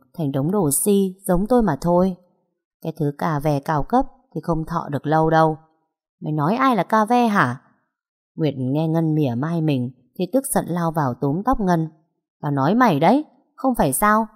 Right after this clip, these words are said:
Mày cũng vì tiền mà cặp với anh ta, chứ thanh cao gì? Cà ve, cà ve này,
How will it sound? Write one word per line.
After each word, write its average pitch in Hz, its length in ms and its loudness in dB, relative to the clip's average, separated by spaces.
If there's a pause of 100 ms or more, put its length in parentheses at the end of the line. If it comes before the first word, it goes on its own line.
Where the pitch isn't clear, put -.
(280)
Mày 190 120 -2
cũng 240 200 -4
vì 247 220 0
tiền 196 220 2
mà 180 60 0
cặp 180 220 0
với 190 80 -4
anh 240 180 0
ta, 240 320 0 (220)
chứ 302 140 -6
thanh 285 220 2
cao 269 280 4
gì? 220 300 4 (540)
Cà 185 380 0
ve, 196 320 2 (300)
cà 302 300 2
ve 294 280 4
này, 175 300 2